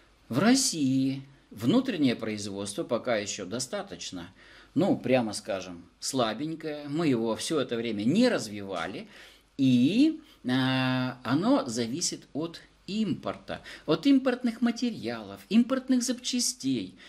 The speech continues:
от всего-всего-всего. Ну, я вообще занимаюсь полиграфией, у нас вообще все расходные материалы, э, ну, в общем, за доллары.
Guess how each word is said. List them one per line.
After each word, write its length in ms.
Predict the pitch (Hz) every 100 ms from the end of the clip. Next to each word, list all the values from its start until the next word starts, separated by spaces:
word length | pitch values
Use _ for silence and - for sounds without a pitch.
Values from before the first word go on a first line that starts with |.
| -
от 180 | 113 127
всего-всего-всего. 1200 | - - 147 262 262 185 185 202 - 220 127 87 - -
Ну, 340 | - 180 165 -
я 260 | 104 147
вообще 280 | 185 151 -
занимаюсь 480 | 269 156 139 127 113
полиграфией, 580 | - 123 123 139 143 196
у 60 |
нас 240 | 123 120 110
вообще 500 | 113 127 - 202 240
все 200 | - 120
расходные 460 | 110 - 139 123
материалы, 600 | 107 101 107 110 170 190 175 - - -
э, 400 | 101 104 98 82
ну, 640 | 101 110 92 90 76 80 95
в 20 |
общем, 280 | 110 135 123
за 200 | 107 107
доллары. 500 | 104 107 165 104